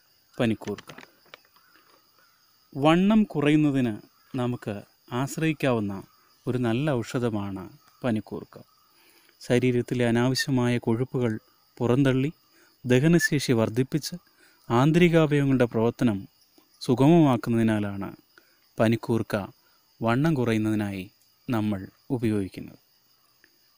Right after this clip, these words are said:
പനിക്കൂർക്ക പരിപാലന രീതികൾ. തണ്ടുകൾ ഒടിച്ചു നട്ടും തൈകൾ മുളപ്പിക്കാം.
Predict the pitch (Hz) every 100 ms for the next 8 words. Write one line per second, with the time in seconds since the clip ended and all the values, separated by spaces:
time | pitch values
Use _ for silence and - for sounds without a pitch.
0 | - 139 143 - 139 135 120 101 - _
1 | _ _ _ - 139 147 156 147 120 98
2 | 98 95 - - _ _ _ _ _ _
3 | _ _ - 120 135 151 165 160 - _
4 | 123 127 147 185 147 104 104 90 - _
5 | _ _ _ - 117 117 107 101 - _
6 | 165 143 - - -